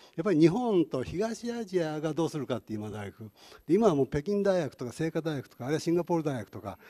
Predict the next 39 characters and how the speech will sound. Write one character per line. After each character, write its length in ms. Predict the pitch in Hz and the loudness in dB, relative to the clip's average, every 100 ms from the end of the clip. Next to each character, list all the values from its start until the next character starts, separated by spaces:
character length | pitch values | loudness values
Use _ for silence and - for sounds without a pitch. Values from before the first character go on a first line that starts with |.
| - | -16
ソ 140 | - 170 | 0 2
ウ 40 | |
ル 60 | 175 | 6
大 140 | 180 | 4
学 120 | 143 - | 2 -2
が 100 | 110 | 0
も 200 | 110 165 | 8 10
の 60 | |
す 80 | 220 | 10
ご 80 | 262 | 6
い 40 | |
力 240 | - - 143 | 4 2 0
を 80 | 117 | 0
つ 100 | - | -4
け 100 | 123 | -6
て 100 | 107 | -6
き 80 | |
て 80 | - | -8
で 120 | 95 | -10
す 60 | 92 | -8
ね、 100 | 117 | -6
あ 80 | 143 | -2
と 120 | 196 | 0
十 160 | 170 180 | 4 4
年 180 | 156 117 | 4 2
で 220 | 110 98 - - - | -4 -8 -18 -18 -10
お 60 | |
そ 100 | 143 | -2
ら 80 | 175 | -2
く 40 | 127 | 0
世 140 | 180 | -2
界 100 | 170 | 0
の 80 | 123 | -2
ト 100 | 131 | -4
ッ 20 | |
プ 100 | 143 | -4
大 120 | 156 | -2
学 120 | 147 120 | 0 0
に 200 | 110 | -2